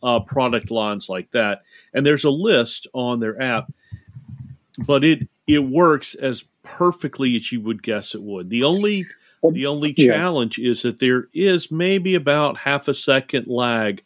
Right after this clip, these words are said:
Speaker 1: between what is playing on your phone and what's actually on,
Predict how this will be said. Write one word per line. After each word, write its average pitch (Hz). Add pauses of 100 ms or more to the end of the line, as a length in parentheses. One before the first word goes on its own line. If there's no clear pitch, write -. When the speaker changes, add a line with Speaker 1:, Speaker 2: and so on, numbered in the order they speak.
(440)
Speaker 1:
between 117 (100)
what 120
is 120
playing 120
on 117
your 104
phone 120 (380)
and 117
what's 117
actually 120
on, 107